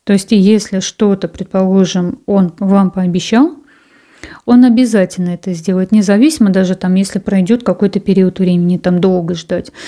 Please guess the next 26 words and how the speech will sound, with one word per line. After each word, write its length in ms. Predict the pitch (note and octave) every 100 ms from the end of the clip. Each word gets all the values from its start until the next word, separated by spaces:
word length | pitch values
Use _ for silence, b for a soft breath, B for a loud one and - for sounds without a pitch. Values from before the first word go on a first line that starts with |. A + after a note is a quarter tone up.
| B -
Но 100 | A3+
человек 340 | A3+ C#4+ C#4+
это 140 | A#3 G3+
обязательно 600 | F#3+ F#3 G3+ F#3+ F#3+ F#3
сделает, 520 | D#3+ F3 E3+ F#3 - _
понимаете? 280 | G#3+ B3 A3
То 120 | F#3
есть 120 | F3 F#3+
здесь 200 | F#3 F#3+
нет 160 | G3+
такого, 380 | F#3+ F3+ C4+ C#4+
чтобы, 340 | - F#3+ F#3 F#3+ B B B B
а, 460 | G#3 G3 F#3+ F#3+
сказал 480 | F#3 - F#3+ B3 C4+ -
и 420 | G#3 F#3 F#3 F3+ F3 -
не 180 | G3 G3
сделал. 440 | E3+ F3 F3+ F#3 -
Он 140 | A#3+
может 260 | D#4 D#4 C#4+
забыть 440 | D#4 B3 G#3 A3
на 80 | A3
какой-то 380 | G3 G3 F#3+ G3
период, 560 | - F#3+ F#3 F#3 F3+ F#3+
он 100 | F#3+
может 300 | A#3 A#3+ B3
там, 220 | A#3+